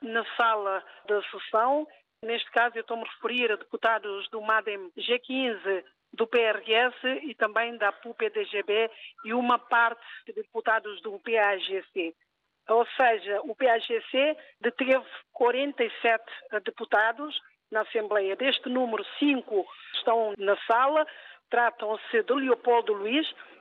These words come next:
também Leopoldo da Silva e também deputado Sálio Embaló e também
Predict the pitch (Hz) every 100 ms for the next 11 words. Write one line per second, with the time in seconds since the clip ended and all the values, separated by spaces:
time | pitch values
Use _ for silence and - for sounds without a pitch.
0 | _ - 233 247 254 226 233 - 262 233
1 | 233 240 262 233 208 - 262 285 - 247
2 | 233 240 262 269 - - 254 247 233 226
3 | 220 208 202 202 - - _ - 233 240
4 | 254 226 190 - 269 247 220 208 208 240
5 | 247 - _ _ 226 247 269 269 - 247
6 | 226 226 233 247